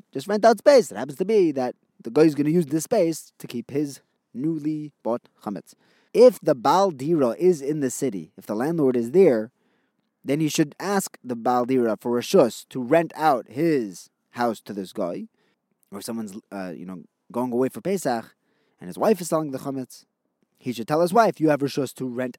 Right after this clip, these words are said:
out the house, to rent out that room, that space." Next, the Kitzur tells us it's usher to make a tanai, a condition with the guy,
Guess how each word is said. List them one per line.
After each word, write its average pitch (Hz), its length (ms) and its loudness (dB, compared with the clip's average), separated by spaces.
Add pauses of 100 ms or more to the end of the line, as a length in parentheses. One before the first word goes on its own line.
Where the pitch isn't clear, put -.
out 113 280 -6 (420)
the 104 80 -10
house, - 320 -8 (200)
to - 80 -16
rent 113 180 -6
out 107 100 -2
that 104 160 -6
room, 117 220 -6
that 90 160 -16
space." - 280 -12 (720)
Next, 175 200 2
the 151 80 -4
Kitzur 123 200 -8
tells 220 300 4
us 208 140 -4
it's 151 160 -10
usher 233 200 -2
to 208 60 -6
make 202 140 -2
a 165 80 -4 (180)
tanai, 170 600 0
a 117 120 -4
condition 160 480 -2
with 160 140 -4
the 135 80 -2
guy, 131 420 4